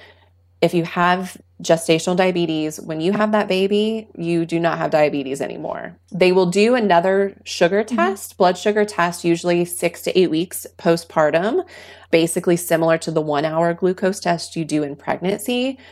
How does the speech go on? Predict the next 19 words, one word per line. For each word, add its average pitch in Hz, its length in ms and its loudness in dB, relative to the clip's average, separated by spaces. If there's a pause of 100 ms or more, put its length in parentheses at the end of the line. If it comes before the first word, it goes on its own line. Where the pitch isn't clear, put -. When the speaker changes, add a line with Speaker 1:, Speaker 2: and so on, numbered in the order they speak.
(160)
Speaker 1:
just 175 340 2
to 185 80 0
make 165 200 2
sure 151 420 0
that 147 140 -2
your 147 120 -2
body's 143 500 -4
responding - 840 -8 (240)
and 156 160 0
that 147 100 4
it, 143 240 2
it 160 180 0
is 147 420 2
processing 143 880 -4 (180)
glucose 147 600 -2
appropriately 127 600 0
again. - 240 -2
Speaker 2:
Got 202 160 -8
it. 175 240 -10